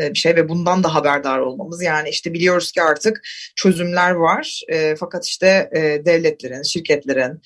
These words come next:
e, esas sorumluların özellikle bu çözümlere yanaşmadığını, tam tersine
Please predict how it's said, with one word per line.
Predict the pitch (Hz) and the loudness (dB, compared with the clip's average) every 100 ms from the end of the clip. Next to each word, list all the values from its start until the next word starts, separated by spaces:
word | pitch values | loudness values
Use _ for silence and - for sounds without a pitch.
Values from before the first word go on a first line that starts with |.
| - - - | -20 -16 2
e, | 147 | 4
esas | 147 143 180 190 185 | 6 4 2 0 -2
sorumluların | - 175 165 156 143 135 127 127 | 0 0 0 -2 -2 0 -2 -2
özellikle | 151 151 135 - - 196 262 - | -2 0 0 -4 0 2 2 0
bu | 185 | -4
çözümlere | 185 190 180 175 165 170 240 330 - | -2 -2 -4 -2 0 0 -2 -4 -6
yanaşmadığını, | 180 175 196 - 185 147 131 127 190 - | -4 -4 -6 -4 -4 -4 -10 -10 -10 -2
tam | 185 190 | -2 0
tersine | 185 165 - 175 | 0 -2 -2 -2